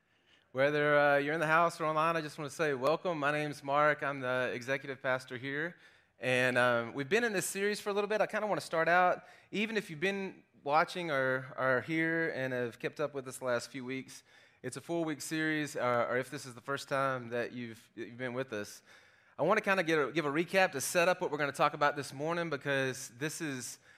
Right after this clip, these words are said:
uh, a really unique series for us. We, uh, Charlie and I have been talking about it for a while,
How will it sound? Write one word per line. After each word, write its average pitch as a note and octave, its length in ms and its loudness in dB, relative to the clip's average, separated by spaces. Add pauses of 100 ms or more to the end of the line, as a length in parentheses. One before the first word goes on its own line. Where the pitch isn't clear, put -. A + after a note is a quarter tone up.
(220)
uh, C3 400 4
a - 80 -4
really F#3+ 220 2
unique D3+ 360 -2
series G3 400 -6
for G#3 240 -2
us. G#3 380 -4 (240)
We, F3+ 260 0
uh, B2+ 380 4
Charlie E3+ 300 -2
and D3 80 0
I C3+ 40 4
have C3 80 2
been C3 100 -10
talking C3+ 220 -2
about A#2+ 200 0
it - 80 -6
for - 80 -6
a B2 80 0
while, B2+ 500 4